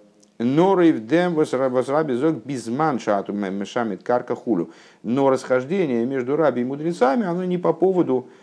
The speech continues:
э, общего, общего подобия между, с, э, давай перестанем переводить, э, шмидас каркоес,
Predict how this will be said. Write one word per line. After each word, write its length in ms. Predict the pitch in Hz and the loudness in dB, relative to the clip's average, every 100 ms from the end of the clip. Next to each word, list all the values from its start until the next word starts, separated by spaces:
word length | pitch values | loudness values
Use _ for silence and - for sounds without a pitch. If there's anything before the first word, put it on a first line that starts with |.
| _ - | _ -2
э, 220 | 104 101 - | 4 4 6
общего, 600 | 156 156 - 113 92 87 - _ | 4 4 0 0 2 0 -8 _
общего 400 | - 151 - 123 | -2 -2 2 2
подобия 680 | 107 113 120 127 98 73 64 - _ - | 4 2 2 0 2 0 -4 -10 _ -6
между, 720 | 107 101 98 95 90 87 87 | -2 -2 0 0 2 2 0
с, 240 | 87 - - | -4 -16 -14
э, 1120 | - 52 - - - 50 - - - - - - - - - - - | -8 -6 -4 -4 -4 -4 -4 -6 -6 -8 -8 -10 -12 -12 -20 -20 -12
давай 360 | 101 95 90 - 92 92 90 87 - - - | -4 -2 -2 -6 -14 -12 -10 -10 -12 -18 -12
перестанем 440 | 101 - 87 76 - | -12 -8 -10 -10 -10
переводить, 500 | 92 95 107 180 175 _ _ - | -8 -4 -4 -6 -10 _ _ -12
э, 120 | - | -8
шмидас 360 | 92 120 107 95 | -2 -2 -2 0
каркоес, 640 | 110 110 180 170 156 - | -2 2 2 4 2 -6